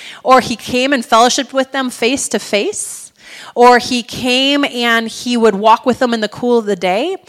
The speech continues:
So God has this intimate relationship with these men and these women of God, but how many of you know God's no respecter of persons? This is in the Word of God as an example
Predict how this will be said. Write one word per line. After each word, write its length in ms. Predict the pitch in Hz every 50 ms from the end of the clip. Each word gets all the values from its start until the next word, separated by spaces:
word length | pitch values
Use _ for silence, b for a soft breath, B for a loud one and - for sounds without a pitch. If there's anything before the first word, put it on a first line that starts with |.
| B B B B B
So 280 | - - 285 269 262 240
God 480 | 208 220 226 226 269 311 330 330 302 277 -
has 460 | - - 247 233 240 247 247 233 220 208
this 280 | 262 254 247 - - - _ _ _ _ _ _ _ _ _ _ _ _ _ -
intimate 420 | 339 359 349 - 311 302 262 214
relationship 680 | 226 240 247 262 294 262 - 226 220 - 220 196 -
with 180 | 196 202 - -
these 260 | 208 214 214 190 196
men 340 | 196 202 196 220 233 226 226 B B B B B
and 160 | - 214 208
these 160 | 214 208 190
women 300 | 208 220 233 240 254 240
of 260 | - - 196 190 180 -
God, 480 | 247 277 285 247 220 202 196 202 196 -
but 280 | 240 233 214 - - - _ _
how 140 | - - 262
many 140 | 254 285 277
of 60 | 240
you 80 | 254 240
know 140 | 240 233 208
God's 300 | 214 202 214 214 208 208
no 120 | 208 208
respecter 520 | 202 202 190 - - 190 185 - - 190
of 100 | 175 -
persons? 720 | - - 220 208 - - - 147 139 - - - - - _ _ b b b b b b b b b b -
This 300 | 208 196 269 370 403 -
is 140 | 403 302 330
in 140 | 311 285
the 60 | 262 -
Word 300 | 214 233 254 277 302 294
of 120 | 269 214 202
God 300 | 233 220 233 294 320 277
as 160 | 240 220 214
an 80 | 220 220
example 640 | 214 196 190 214 220 240 269 277 269 277 240 226